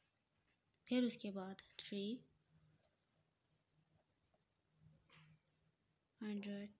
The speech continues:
ट्वेंटी टू,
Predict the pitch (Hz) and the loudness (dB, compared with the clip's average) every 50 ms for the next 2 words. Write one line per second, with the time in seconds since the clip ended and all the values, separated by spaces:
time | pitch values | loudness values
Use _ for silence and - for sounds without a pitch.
0 | _ - - 208 208 202 202 196 - - 208 208 214 240 254 - - - - _ | _ -6 -2 0 0 2 0 0 -2 -2 0 0 0 0 -2 -4 -12 -20 -20 _
1 | _ _ _ _ _ _ _ _ _ _ _ _ _ _ _ _ _ _ _ - | _ _ _ _ _ _ _ _ _ _ _ _ _ _ _ _ _ _ _ -20
2 | - - _ _ - - - - - - - - - - - - - - 254 233 | -20 -20 _ _ -20 -20 -20 -20 -20 -20 -20 -18 -16 -16 -16 -10 -2 2 2 2